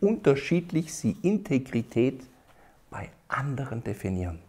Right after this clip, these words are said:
Deswegen empfehle ich Ihnen, das zu verinnerlichen, bei sich selbst zu arbeiten. Und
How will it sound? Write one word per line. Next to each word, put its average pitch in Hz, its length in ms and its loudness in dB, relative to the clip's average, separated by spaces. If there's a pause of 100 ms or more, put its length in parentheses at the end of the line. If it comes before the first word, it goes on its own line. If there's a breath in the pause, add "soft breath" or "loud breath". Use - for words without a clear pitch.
(1000 soft breath)
Deswegen 147 480 0
empfehle 110 420 2
ich 110 140 0
Ihnen, 135 420 0 (520 loud breath)
das - 460 -2
zu - 280 0 (120)
verinnerlichen, 113 840 0 (240 loud breath)
bei - 160 -6
sich - 240 -8
selbst - 360 -2
zu - 120 -6
arbeiten. - 680 -4 (420 loud breath)
Und 202 360 8